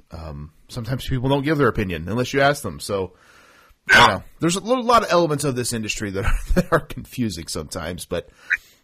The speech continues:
but man, I don't wanna, I don't wanna keep you here all day. I know you probably got a, a busy day ahead of you. I appreciate you hopping on the show with me. This is so much fun to catch up with.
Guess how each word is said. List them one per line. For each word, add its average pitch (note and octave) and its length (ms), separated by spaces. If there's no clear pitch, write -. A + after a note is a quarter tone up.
but B2+ 220
man, D#3 220
I C#3+ 100
don't D#3 120
wanna, C#3+ 160
I A2+ 140
don't D#3+ 80
wanna C#3+ 120
keep C#3+ 200
you A#2+ 60
here B2+ 140
all A#2+ 120
day. A2+ 380
I A2 60
know A#2+ 80
you A#2 140
probably A2+ 200
got G#2+ 140
a, G2+ 160
a G#2 40
busy G#2 280
day G2+ 180
ahead G#2 220
of F#2 100
you. G2+ 140
I G2+ 60
appreciate C#3+ 420
you G2 80
hopping A2 300
on G#2+ 140
the G2 80
show A2+ 220
with A2 160
me. A2+ 220
This C3 160
is B2 120
so E3 120
much C#3+ 180
fun C3 140
to G2 80
catch A#2 260
up A2 200
with. F#2 260